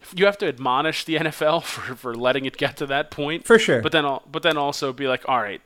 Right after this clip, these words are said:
Speaker 1: but th-, thank God you figured this out as quickly as you possibly did." It's almost like they did it on purpose.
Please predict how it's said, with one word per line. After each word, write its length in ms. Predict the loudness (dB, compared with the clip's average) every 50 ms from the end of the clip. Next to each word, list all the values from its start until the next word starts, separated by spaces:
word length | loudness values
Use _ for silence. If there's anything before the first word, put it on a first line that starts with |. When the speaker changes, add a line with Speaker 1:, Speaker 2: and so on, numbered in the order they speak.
| _
Speaker 1:
but 320 | -10 -10 -10 -10 -14 _ -18
th-, 300 | -16 -16 -16 -16 -16 -14
thank 220 | -12 -12 -10 -8
God 220 | -6 -6 -6 -6 -8
you 60 | -12
figured 340 | -12 -12 -12 -10 -12 -12 -12
this 160 | -10 -8 -6
out 140 | -6 -6 -6
as 100 | -8 -10
quickly 320 | -12 -14 -14 -12 -12 -12
as 140 | -12 -12 -14
you 80 | -14
possibly 340 | -12 -10 -8 -8 -8 -10 -12
did." 140 | -12 -12 -12 -14 -14 -10
It's 120 | -4 -2 -2
almost 240 | 0 0 0 -2
like 120 | -2 -2 -4
they 80 | -2
did 160 | -2 0 0 0
it 40 |
on 140 | 0 -4 -6
purpose. 560 | -8 -10 -10 -10 -10 -10 -12 -16 -16 -16 -18